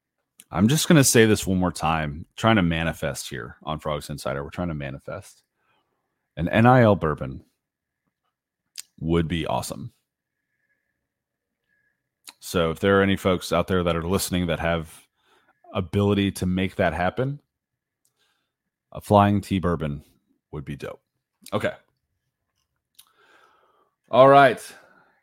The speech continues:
I think that'll do it for this episode. It's a shorter episode today, which is not a bad thing necessarily. Oh, here's one more thing. Um,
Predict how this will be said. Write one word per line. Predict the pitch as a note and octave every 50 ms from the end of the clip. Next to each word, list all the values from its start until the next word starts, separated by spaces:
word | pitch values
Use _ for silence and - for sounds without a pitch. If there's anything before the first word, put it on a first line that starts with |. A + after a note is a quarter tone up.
| _ _ _ _ _ -
I | F#2+ F#2
think | - - D3 C#3+ C#3
that'll | - D3 C#3+ C3+ A2+
do | G2 F#2 A2 C3+ F3
it | D#3+ B2+ C#3 -
for | - - - - B2
this | A#2+ A#2 -
episode. | - G#2+ B2 - G#2+ - - G2+ F#2+ G2+ G2+
It's | A#2+ B2 D3
a | C#3
shorter | - - F3 F#3 F#3+ G3 D#3+
episode | D3 B2 A#2+ A#2 - - G#2 F#2+ D#2+
today, | F2+ D#2 F2+ E2 D#2+ F#2 G#2+ A#2+ -
which | - A#2 A2+ C3
is | C3 C3+
not | D3 E3 F#3+ D#3
a |
bad | B2 A2+ G2 F#2 G2 F#2+ -
thing | F2+ D2+ C#2+
necessarily. | C#2 C#2+ - - - - D#2+ D2+ D2+ E2 A#2+ C#3 - _ _ _ _ _ _ _
Oh, | - F3+ D#3+ A2+ E2 E2 F2+ _ _ _ _ _ _ _ _ - - _ _ _ _
here's | - D3 D3+ C#3+ D3
one | D3 D3 C#3
more | C3+ B2+ A#2+
thing. | A2+ - G#2 F2 E2 D#2 D#2 _ _ _ _ _ _ _ _ _ _ _ _ _ _ _ _ _ _ _ _ _ _ _ _ _ _ _ -
Um, | G2 G2 G2 G2 G2 F#2+ F#2+ F#2 F#2 F2+ F2 F2 F2+ G#2+ D3